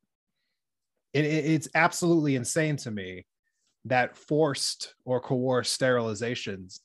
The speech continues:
are not illegal. They're not unconstitutional. How is that a thing? Like, we are in the midst of talking about civil rights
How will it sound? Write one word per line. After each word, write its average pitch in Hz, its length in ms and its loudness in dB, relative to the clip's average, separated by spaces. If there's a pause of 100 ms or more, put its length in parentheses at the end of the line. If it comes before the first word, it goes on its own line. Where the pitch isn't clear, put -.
are 113 180 -6
not 110 420 -2 (540)
illegal. 127 540 2 (680)
They're 156 160 2
not 185 280 4
unconstitutional. 185 920 0 (640)
How 269 320 6
is 285 140 2
that 269 160 6
a 247 80 6
thing? 190 440 4 (280)
Like, 139 120 0
we 165 400 2
are 233 120 8
in 190 80 4
the 180 80 4
midst 202 480 -2
of 156 200 0
talking 175 440 0
about 151 340 0
civil 165 400 -2
rights 143 560 -2